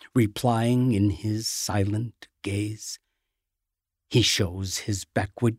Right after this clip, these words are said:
curving teeth, from which there is no escape. He stays at arm's length, which for an animal his size is very, very close. And though he comes no closer, he came to me.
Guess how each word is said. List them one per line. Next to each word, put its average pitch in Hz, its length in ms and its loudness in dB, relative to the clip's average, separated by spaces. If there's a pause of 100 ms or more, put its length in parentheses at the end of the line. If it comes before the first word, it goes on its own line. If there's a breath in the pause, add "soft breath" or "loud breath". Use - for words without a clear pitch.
(120)
curving 127 480 4
teeth, - 440 0 (200 loud breath)
from 98 180 4
which 101 240 0
there 98 160 0
is 101 160 -2
no 92 180 2
escape. 104 480 -4 (200 loud breath)
He 107 160 0
stays 120 720 0
at 98 140 4
arm's 117 400 2
length, 110 440 0
which 107 300 0
for 92 160 -2
an 92 80 -2
animal 95 320 0
his 90 240 -8
size 95 600 -6
is 92 180 -6
very, 90 500 0
very 87 380 -2
close. 92 500 -6 (240 loud breath)
And 104 140 2
though 101 140 4
he 107 160 -8
comes 135 500 2
no 113 240 2
closer, 104 640 -2 (220 loud breath)
he 135 600 0
came 117 560 0
to - 140 -6
me. 113 440 0